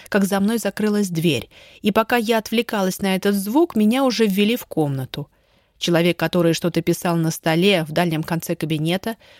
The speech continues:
поднял голову. Этого человека знаю даже я, хотя я еще не дебютировала в обществе.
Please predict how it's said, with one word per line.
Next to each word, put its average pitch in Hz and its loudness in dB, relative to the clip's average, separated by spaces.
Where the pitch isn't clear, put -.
поднял 180 2
голову. 131 -4
Этого 214 0
человека 214 2
знаю 226 -2
даже 208 0
я, 170 0
хотя 180 -4
я 240 2
еще 247 0
не 240 0
дебютировала 220 0
в 208 -2
обществе. - -4